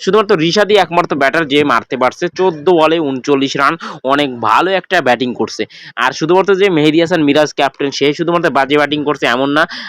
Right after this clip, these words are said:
আমি আপনাদের দেখাইতেছি যে তাদের স্কোর বোর্ডটা, তাহলেই বুঝতে পারবেন যে তারা কি জঘন্য লেভেলের, মানে, ব্যাটসম্যানরা বাংলাদেশের ব্যাট করে। আর এই হইছে আপনাদের বাংলাদেশের ব্যাটিং স্কোর বোর্ড। এখানে দেখেন নতুন এই যে প্লেয়ারটা সাইফ হাসান,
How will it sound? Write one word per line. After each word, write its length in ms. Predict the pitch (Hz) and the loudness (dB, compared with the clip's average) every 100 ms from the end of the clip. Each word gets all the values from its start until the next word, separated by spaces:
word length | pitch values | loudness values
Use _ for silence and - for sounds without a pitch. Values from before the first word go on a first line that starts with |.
| - | -8
আমি 140 | 123 135 | -2 -2
আপনাদের 260 | 131 147 139 113 | -2 -2 -2 -2
দেখাইতেছি 500 | 127 160 151 156 147 143 | -2 0 0 -2 -2 -2
যে 80 | 120 123 110 113 | 0 0 -2 -4
তাদের 200 | 113 117 110 131 | -2 0 -2 -4
স্কোর 240 | - 175 131 | -2 -2 0
বোর্ডটা, 340 | 127 - 170 190 - _ 160 | -2 -2 -6 -6 -10 _ 0
তাহলেই 280 | 170 180 147 | 2 2 0
বুঝতে 180 | 143 147 | -4 -2
পারবেন 240 | 127 113 117 127 | 0 0 -2 -2
যে 60 | 165 | 0
তারা 160 | 127 131 143 - | 0 -2 -4 -4
কি 120 | 180 208 175 - 123 117 | -2 -2 -4 -12 -8 0
জঘন্য 340 | 139 139 214 220 | 0 2 2 4
লেভেলের, 380 | 147 127 135 196 233 226 165 123 | 4 2 2 0 -2 -10 -8 -2
মানে, 140 | 127 117 | 0 2
ব্যাটসম্যানরা 480 | 135 - 165 170 165 135 | 0 0 -2 0 2 0
বাংলাদেশের 360 | 120 120 160 117 | 0 -2 -2 -2
ব্যাট 140 | 95 - | -4 -2
করে। 160 | 110 98 127 | -4 -2 -2
আর 80 | 135 139 _ 175 | -2 -2 _ 2
এই 100 | 208 233 | 4 4
হইছে 280 | 214 202 - 170 139 | 2 2 2 2 4
আপনাদের 360 | 143 139 147 160 135 | 2 2 2 2 0
বাংলাদেশের 580 | 120 123 120 131 185 185 113 | 2 0 0 -2 0 -2 0
ব্যাটিং 300 | 135 139 170 196 - 156 | 0 2 0 -2 -2 -4
স্কোর 240 | - 170 151 120 | -2 0 0 0
বোর্ড। 140 | 104 - - - - | -4 -8 -18 -6 -2
এখানে 200 | 180 220 196 | 0 0 0
দেখেন 220 | 202 214 202 | 0 0 2
নতুন 180 | 175 160 185 | 0 0 0
এই 60 | 165 | 0
যে 60 | 170 | 0
প্লেয়ারটা 340 | 156 147 151 156 | 0 2 0 -2
সাইফ 220 | - 143 143 | 0 -2 0
হাসান, 240 | 156 160 | -2 2